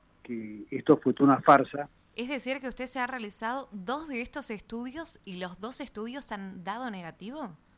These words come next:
Speaker 1: Así es, así es. Y esto pone en jaque toda la información sanitaria del país, porque, eh, aquí intervino, intervino no solamente el Instituto Malbrán de la Ciudad de Buenos Aires, sino también el cipros en la provincia de Tucumán. Y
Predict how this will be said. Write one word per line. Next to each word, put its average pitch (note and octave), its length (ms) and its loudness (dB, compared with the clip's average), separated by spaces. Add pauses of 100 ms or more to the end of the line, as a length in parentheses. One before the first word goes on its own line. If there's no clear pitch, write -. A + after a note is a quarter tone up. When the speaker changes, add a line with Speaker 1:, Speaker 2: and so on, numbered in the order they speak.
(240)
Speaker 1:
Así C#3 280 2
es, B2 120 2 (360)
así A#2+ 280 -10
es. - 100 -12 (100)
Y C#3 80 8
esto D3+ 180 10
pone D#3 440 12
en B2 140 0
jaque D3+ 340 2
toda D3+ 280 8
la D3 60 2
información C3+ 640 0
sanitaria C3+ 560 2
del A2 160 0
país, G3+ 320 6 (180)
porque, G#2+ 400 -8 (600)
eh, A#2 320 4
aquí A#2 220 8
intervino, B2+ 800 6
intervino C#3 420 4
no C3+ 80 4
solamente C#3 760 2
el B2+ 200 -2
Instituto C#3+ 400 -4
Malbrán F#3 580 6 (460)
de A#2 180 0
la A2+ 120 -4
Ciudad C#3 220 2
de C3+ 40 4
Buenos C3+ 200 -2
Aires, F#3 160 2
sino C#3+ 160 2
también C#3+ 320 4
el C#3 100 2
cipros - 460 4
en C3 60 0
la A#2+ 80 -4
provincia C3 360 2
de A#2+ 40 0
Tucumán. C#3+ 400 -2 (540)
Y C3+ 100 -4